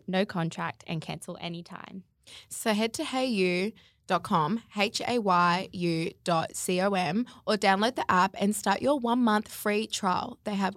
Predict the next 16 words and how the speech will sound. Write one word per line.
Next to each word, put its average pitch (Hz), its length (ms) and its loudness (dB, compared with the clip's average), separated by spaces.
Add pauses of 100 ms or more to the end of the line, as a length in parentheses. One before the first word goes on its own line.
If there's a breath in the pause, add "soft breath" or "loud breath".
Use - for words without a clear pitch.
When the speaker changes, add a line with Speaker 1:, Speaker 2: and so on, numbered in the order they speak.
(100)
Speaker 2:
all 220 180 6
your 269 120 0
favourite 302 260 0
shows 226 420 0
in 202 100 0
the 202 80 0
one 175 200 -2
place. - 640 -10
I - 100 -20
got 220 40 -4
a 247 160 -2
question 202 440 0
from 175 480 0 (240)
Shani 175 720 0 (580)
Selton 175 1120 -4 (200)
then. 233 380 -6